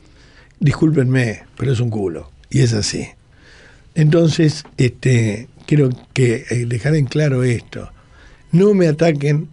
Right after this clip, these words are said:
por la dignidad y la moral porque no la tengo. Hay otras cosas que por ahí me joden más. Pero díganme que salió mal el programa de anoche en tele, y eso me jode.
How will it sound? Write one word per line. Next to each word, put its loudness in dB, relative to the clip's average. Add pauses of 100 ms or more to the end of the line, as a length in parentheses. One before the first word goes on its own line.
por 0
la 0
dignidad 0
y 0
la -2
moral 2
porque -2
no -2
la -4
tengo. -4 (720)
Hay 2
otras 0
cosas 2
que -4
por -2
ahí 2
me 2
joden -2
más. -6 (680)
Pero 4
díganme 2
que -2
salió 0
mal 2
el 2
programa 0
de 0
anoche 0
en 2
tele, -6
y 2
eso 0
me 2
jode. -6